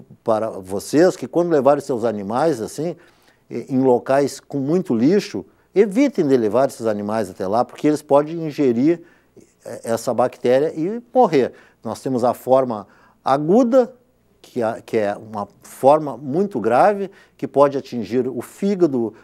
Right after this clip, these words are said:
o, o, o baço, eh, e vários outros órgãos. E também temos a forma crônica, em que o animal fica portador, ele não, não tem sintoma, mas ele fica eliminando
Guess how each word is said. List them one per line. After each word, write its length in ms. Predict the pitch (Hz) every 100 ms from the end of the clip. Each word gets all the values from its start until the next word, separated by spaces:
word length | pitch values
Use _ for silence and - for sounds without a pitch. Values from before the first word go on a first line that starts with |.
| _
o, 80 | -
o, 540 | 131 131 123 110 135
o 20 | 131
baço, 680 | 123 135 175 170 - 180 151 _ _
eh, 60 | 131 113 107 104 113
e 260 | 139 117 143
vários 440 | 117 165 180 135
outros 360 | 143 139 117 92
órgãos. 560 | 131 180 185 185 - _ _ _ -
E 80 | 151
também 340 | 160 156 180
temos 300 | 175 175 175
a 100 | 180
forma 420 | - 165 170 180
crônica, 720 | 165 - 170 196 170 120 110 110
em 140 | 139 135
que 140 | -
o 80 | 160
animal 440 | 156 143 131 151
fica 380 | 147 - 185 165
portador, 920 | - 185 196 - 139 110 139 175 170
ele 140 | 143
não, 320 | 131 147 156 139
não 220 | 127 135
tem 200 | 131 160
sintoma, 520 | 160 156 135 160 180
mas 240 | 175 180 160
ele 160 | 175
fica 340 | 165 - 190 190
eliminando 760 | 180 180 175 160 151 160 170